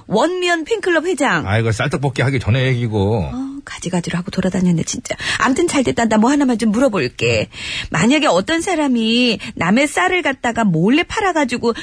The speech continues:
Speaker 1: 그 돈을 흥청망청 막 쓰고 다녔으면 어떻게 해야
Speaker 2: 어떡하게
Speaker 1: 돼?
Speaker 2: 맞아야지.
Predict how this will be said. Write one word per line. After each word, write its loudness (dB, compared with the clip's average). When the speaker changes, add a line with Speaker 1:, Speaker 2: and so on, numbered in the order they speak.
Speaker 1:
그 2
돈을 2
흥청망청 -2
막 0
쓰고 0
다녔으면 0
어떻게 -2
해야 2
Speaker 2:
어떡하게 2
Speaker 1:
돼? 2
Speaker 2:
맞아야지. 0